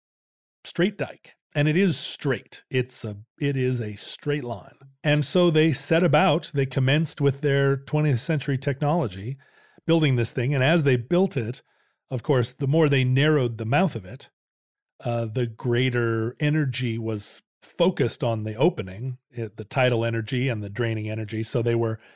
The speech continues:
combating the power of the water to undermine what they were building as they built it. But eventually, as late as nineteen twenty-four, they finally completed this final dike, and,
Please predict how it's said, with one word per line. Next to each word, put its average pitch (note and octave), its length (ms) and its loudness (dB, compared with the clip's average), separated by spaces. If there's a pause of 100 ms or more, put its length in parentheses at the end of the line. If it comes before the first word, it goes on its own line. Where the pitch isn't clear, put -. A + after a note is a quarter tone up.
(240)
combating B2 840 2 (600)
the A#2+ 140 -6 (380)
power E3 260 4
of A2+ 120 0
the A2 80 -2
water B2 380 2
to - 200 -12
undermine B2 880 0
what G#2+ 200 -6
they A2 120 -4
were G2+ 160 -6
building C3+ 400 0
as G2 160 -10
they F#2+ 120 -14
built B2 280 -6
it. - 160 -20 (600)
But C3+ 120 2
eventually, C#3 680 2 (100)
as A#2+ 400 -2
late D3 240 2
as A#2+ 180 2
nineteen C3 440 0
twenty-four, C3 720 -2
they A2 160 -6
finally C3+ 800 -2 (360)
completed C3 640 -2
this A2 420 -8 (380)
final D3 460 0
dike, C3+ 640 -2
and, A#2+ 280 -2